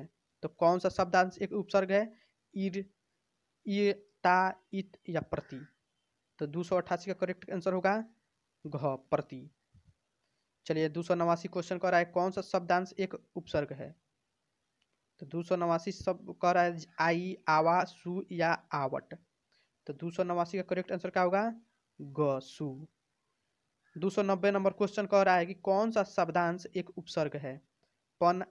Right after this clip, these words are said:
आई, आव या अधि। तो दो सौ नब्बे का करेक्ट आंसर होगा घ अधि। चलिए नेक्स्ट क्वेश्चन की ओर आगे बढ़ते हैं। दो सौ इक्यानवे कह रहा है कौन सा शब्दांश एक प्रत्यय है। कौन सा शब्दांश एक प्रत्यय है? ओ, आई,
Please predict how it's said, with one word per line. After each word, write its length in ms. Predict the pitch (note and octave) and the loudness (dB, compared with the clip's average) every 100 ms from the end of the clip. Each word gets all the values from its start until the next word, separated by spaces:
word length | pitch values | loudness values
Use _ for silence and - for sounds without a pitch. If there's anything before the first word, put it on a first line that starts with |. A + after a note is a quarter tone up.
| - | -4
आई, 260 | E3+ F#3 - E3 | -2 -2 -6 0
आव 200 | F3 F3 | 2 2
या 160 | E3 - - | 0 -4 -6
अधि। 360 | D3+ - C#3 E3 _ _ _ _ _ - | -12 -14 -16 -18 _ _ _ _ _ -8
तो 80 | C#3 | -8
दो 180 | E3 E3+ | -6 -6
सौ 140 | F3+ | -4
नब्बे 240 | E3+ E3+ | -4 -4
का 60 | F3 F3 | -4 -4
करेक्ट 240 | F3+ - | -6 -6
आंसर 240 | F3 F3+ | -4 -2
होगा 300 | F3 F3 G3 G#3+ _ _ _ _ _ _ _ _ D3+ | -2 -2 -2 -4 _ _ _ _ _ _ _ _ -16
घ 300 | C3+ C#3+ C#3 E3 | -4 -2 -2 -2
अधि। 320 | D3+ - C#3+ D3+ _ _ _ _ - | -4 -6 -14 -14 _ _ _ _ -4
चलिए 180 | D#3 | -2
नेक्स्ट 260 | D#3+ F3 - | 0 0 0
क्वेश्चन 280 | F3+ E3+ F3+ | -4 -2 -2
की 100 | F#3+ | 2
ओर 80 | F3 | 4
आगे 140 | F3 | 4
बढ़ते 240 | F#3 F3 F#3+ | 2 0 -2
हैं। 100 | F3 | -4
दो 80 | |
सौ 120 | F3+ F3+ | 0 0
इक्यानवे 320 | E3+ F3 F#3 | 0 -2 0
कह 140 | F#3 | 2
रहा 120 | F#3 E3 | 4 4
है 200 | E3 - - _ _ | 2 -4 -20 _ _
कौन 260 | F#3+ G3 A#3 | 4 4 4
सा 120 | A3 | 0
शब्दांश 580 | F#3+ F#3+ E3+ F3+ F3+ F3+ | 2 0 2 2 0 -2
एक 180 | F3+ - | -8 -6
प्रत्यय 400 | D#3+ - D3 D3 C#3+ | -8 -4 -4 -4 -6
है। 160 | C#3 - _ _ _ _ _ _ _ | -12 -16 _ _ _ _ _ _ _
कौन 160 | D#3+ E3 | -2 -2
सा 100 | E3+ | -2
शब्दांश 360 | F3+ E3+ F3 F3 | -6 0 0 -2
एक 120 | - | -4
प्रत्यय 240 | F3+ F#3+ | -4 -2
है? 140 | F#3 F#3+ | -2 -2
ओ, 380 | - F3+ F#3+ - | 0 4 4 4
आई, 280 | E3 E3+ | 0 0